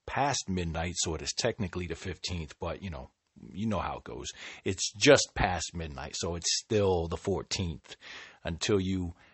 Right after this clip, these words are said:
uh, go to sleep and wake up. That's what we used to say when we were younger. When we were younger, we used to say, "Well, you know, it's past midnight, but until I fall asleep and wake up, then the new day has not begun." But it is the fourteenth. Another diary, a diary entry, Diary of a D-tuber.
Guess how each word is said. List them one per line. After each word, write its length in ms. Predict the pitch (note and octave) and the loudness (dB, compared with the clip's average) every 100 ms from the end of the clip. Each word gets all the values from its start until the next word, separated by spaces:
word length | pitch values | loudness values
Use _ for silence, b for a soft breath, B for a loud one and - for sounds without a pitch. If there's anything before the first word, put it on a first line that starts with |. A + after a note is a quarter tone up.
| b | b
uh, 220 | D#2+ C#2 C#2+ | -10 -8 -2
go 160 | G#2 | 0
to 80 | F#2+ | 2
sleep 380 | - G#2+ G#2 G2+ | 2 2 0 0
and 100 | F#2 | 0
wake 220 | G2 F2+ | 0 2
up. 80 | F#2+ | 4
That's 160 | A2+ | 6
what 80 | B2+ | 8
we 80 | G#2 | 6
used 140 | G2+ | 2
to 40 | - | 2
say 160 | - | 4
when 140 | G2+ F#2+ | 6 4
we 120 | F2+ | 2
were 100 | F2+ | 2
younger. 360 | F2+ G2 E2+ D2 | 2 2 0 -4
When 160 | D#2+ | -4
we 140 | F2+ F#2+ | -2 0
were 100 | F#2+ | 4
younger, 340 | A2 A2 G2 | 4 4 2
we 140 | F#2 | 2
used 200 | F2+ F2 | 0 -2
to 60 | - | 0
say, 420 | - F#2+ F2+ E2 - _ | 0 0 -2 -4 -8 _
"Well, 360 | G#2 G2 D#2+ - - | 0 2 2 0 -4
you 80 | G2 | -2
know, 160 | C#2 | -2
it's 160 | D2+ - | -2 2
past 340 | C3 G#2+ - | 6 6 6
midnight, 380 | A#2+ A#2+ G2+ F2+ | 4 4 2 0
but 100 | F#2 | 0
until 280 | F2+ C3 B2 | 2 6 8
I 100 | A#2 | 8
fall 260 | - B2+ | 8 8
asleep 380 | A#2 - B2 A2 | 8 4 4 2
and 120 | G#2+ | 2
wake 240 | F#2+ A2 - | 4 4 8
up, 220 | A2 - - | 6 6 -2
then 140 | F#2+ | 0
the 100 | F2+ | 2
new 220 | F2 G#2 | 4 2
day 240 | G2 F#2+ F2+ | 2 2 0
has 200 | F2 F2 | 0 -2
not 240 | E2+ D#2 | -2 -4
begun." 360 | D#2+ D#2+ F2 D2+ | -6 -6 -4 2
But 140 | G#2 | 6
it 100 | D3+ | 6
is 60 | G#2 | 4
the 100 | - | 0
fourteenth. 680 | - G2 F2 - E2+ F2+ - B B B B B B B | -2 -2 -2 -4 -6 -6 -10 B B B B B B B
Another 280 | A2 A2+ F2+ | 4 4 4
diary, 600 | G2 G2+ F2 - G2 F#2+ - | 2 2 0 -2 -2 -2 -2
a 120 | G2+ | -2
diary 560 | F2 G2+ G2+ F#2 F#2+ - | 0 2 2 2 0 -2
entry, 680 | G2+ F#2 - G2+ G#2 C3 C3+ | -2 0 0 2 2 2 0
Diary 480 | G2+ F#2 F#2+ G2 G#2 | 0 0 0 0 0
of 160 | A#2+ C3 | 0 2
a 60 | |
D-tuber. 880 | C#3 E3 E3+ - B2 G#2+ G#2 G2+ G2 | 2 2 0 2 2 6 4 4 0